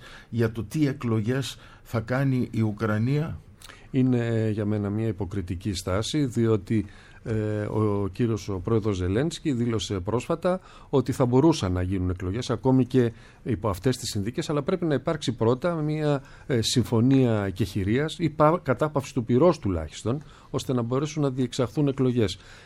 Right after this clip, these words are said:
Speaker 2: Αυτό που επιζητεί ο κύριος Πούτιν είναι να αλλοιώσει την, ε, βούληση του ουκρανικού λαού να συνεχίσει την αντίστασή του απέναντι στο ρωσικό επεκτατισμό. Ε, να επικρατήσουν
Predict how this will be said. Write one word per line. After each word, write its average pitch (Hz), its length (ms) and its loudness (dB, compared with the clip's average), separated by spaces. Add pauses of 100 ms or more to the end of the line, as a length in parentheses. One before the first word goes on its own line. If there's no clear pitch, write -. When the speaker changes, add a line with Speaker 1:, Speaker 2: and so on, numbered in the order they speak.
Speaker 2:
Αυτό - 300 0
που 143 120 4
επιζητεί 107 560 2
ο 101 80 0
κύριος 101 320 -4
Πούτιν 113 300 -2
είναι 113 300 2 (220)
να 104 180 0
αλλοιώσει 107 600 2
την, 92 320 -4
ε, 85 260 -6
βούληση 95 600 2
του 98 180 -8
ουκρανικού 92 500 -2
λαού 110 240 2
να 117 100 0
συνεχίσει 117 640 -2 (220)
την 104 180 0
αντίστασή 107 560 -2
του 135 280 -4 (220)
απέναντι 120 460 -2
στο 107 300 -2
ρωσικό 107 360 -2
επεκτατισμό. 92 640 -6 (340)
Ε, 110 260 -2
να 107 140 0
επικρατήσουν 104 840 0